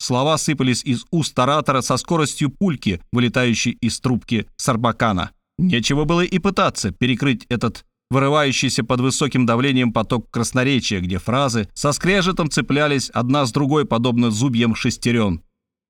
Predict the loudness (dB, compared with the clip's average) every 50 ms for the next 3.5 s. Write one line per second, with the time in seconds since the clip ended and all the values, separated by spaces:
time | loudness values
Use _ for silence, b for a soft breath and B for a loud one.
0 | -2 0 2 2 4 2 2 2 2 2 2 2 2 0 0 0 0 0 0 -2
1 | 0 0 0 0 -2 -4 -10 _ -12 -8 -2 -2 0 2 2 0 0 0 0 -2
2 | 0 0 0 0 2 2 2 2 0 -2 -4 -4 -6 -6 -6 -4 -4 -4 -2 -2
3 | -2 -2 -2 -2 -2 -2 -2 -2 -4 -6 -8